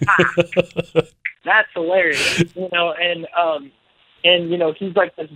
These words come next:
Speaker 1: ginormous baseball player. You know,
Speaker 2: Oh.
Speaker 1: he used to play professional ball, you know, and, like, so he's just a giant human being. Um, and, you know, after he kinda looked at me the second time, he was like, "Oh, ha,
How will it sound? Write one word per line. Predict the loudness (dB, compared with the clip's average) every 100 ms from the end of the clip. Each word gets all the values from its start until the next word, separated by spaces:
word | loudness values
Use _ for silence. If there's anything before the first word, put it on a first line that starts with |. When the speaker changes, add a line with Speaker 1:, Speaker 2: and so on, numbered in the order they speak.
| 0
Speaker 1:
ginormous | 2 2 2 -4 0 0 -2 _
baseball | -6 -4 0 0 2
player. | 4 4 2 4
You | 8
know, | 8
Speaker 2:
Oh. | 6
Speaker 1:
he | -2
used | -16 -18 -6
to |
play | 0 2 2
professional | -4 -4 -2 -2 -6
ball, | -2 2 2 0 -4
you | 0
know, | 2 4 4
and, | 2 2
like, | 0 0
so | -2 -2
he's | -6 -4
just | -2 0
a |
giant | 0 2 4 2 0 -6
human | -6 -2
being. | 0 2 0 -2 _ _ _ _ _ _
Um, | 2 4 2 -4 -4 4
and, | 4 4 0 -4
you | 0
know, | 4 2 0 _
after | -2 0 0 -2
he | 0
kinda | 0 0 2
looked | 0 0
at | -2
me | 0
the | -4 -2
second | -2 -2
time, | -2 -2
he | -2
was | -2
like, | 0 0 2
"Oh, | 2 4 2
ha, | 2 2